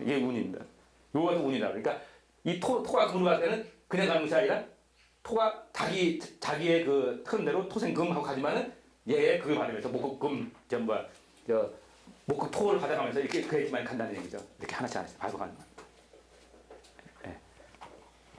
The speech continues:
그래가지고 이 대우주하고 소우주 관계는 어떠냐? 이, 이걸 뭐라 그러냐? 대우주하고 소우주 관계,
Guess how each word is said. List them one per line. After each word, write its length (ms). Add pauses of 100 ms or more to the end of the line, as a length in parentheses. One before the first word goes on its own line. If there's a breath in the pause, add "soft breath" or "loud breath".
(120)
그래가지고 440 (140 loud breath)
이 80
대우주하고 480
소우주 260
관계는 280
어떠냐? 420
이, 160
이걸 180
뭐라 200
그러냐? 300
대우주하고 340
소우주 260
관계, 320